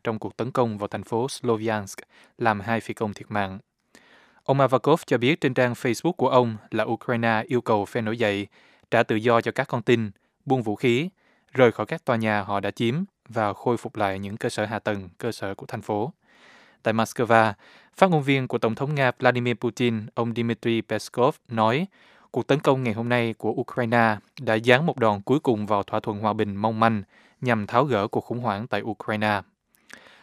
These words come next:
Tổng thống Putin ngày hôm qua đòi Ukraine rút tất cả binh sĩ khỏi vùng có nhiều biến động gần biên giới với Nga. Ông đưa ra yêu cầu này trong một cuộc điện đàm với Thủ tướng Đức là Angela Merkel,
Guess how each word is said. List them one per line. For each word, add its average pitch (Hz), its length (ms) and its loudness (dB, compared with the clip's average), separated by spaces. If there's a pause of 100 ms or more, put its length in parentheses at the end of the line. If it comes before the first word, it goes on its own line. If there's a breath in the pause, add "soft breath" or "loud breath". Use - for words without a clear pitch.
(120 loud breath)
Tổng 120 120 6
thống 165 160 -2
Putin 135 340 0
ngày 113 120 0
hôm 113 140 -4
qua 113 280 4
đòi 107 140 0
Ukraine 113 600 0
rút 143 280 -4
tất 185 160 -2
cả 104 120 2
binh 117 160 -2
sĩ 104 280 -4
khỏi 110 180 -4
vùng 110 280 -2
có 120 160 -4
nhiều 139 200 -2
biến 113 180 -6
động 101 240 -2
gần 101 200 -6
biên 104 140 -10
giới 107 160 -4
với 131 120 -10
Nga. 110 320 0 (680 soft breath)
Ông 143 160 0
đưa 139 100 4
ra 131 120 6
yêu 135 140 2
cầu 120 160 2
này 107 340 0
trong 117 160 0
một 104 60 -4
cuộc - 180 -8
điện 104 180 -8
đàm 101 260 0
với 107 160 -2
Thủ 101 200 -10
tướng 117 200 -4
Đức 135 160 2 (180)
là 110 120 -2
Angela 107 400 0
Merkel, 107 460 0